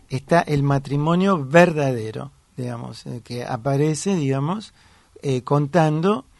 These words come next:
eh, digamos, sus experiencias. Eh, los libros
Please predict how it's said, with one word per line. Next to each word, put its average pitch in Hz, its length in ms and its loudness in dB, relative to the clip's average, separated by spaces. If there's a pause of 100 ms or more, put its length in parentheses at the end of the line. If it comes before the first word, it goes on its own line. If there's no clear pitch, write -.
(340)
eh, 110 560 -8
digamos, 127 520 -6
sus - 560 -6
experiencias. 117 960 -6
Eh, 156 360 -2 (280)
los 143 300 0
libros 196 560 2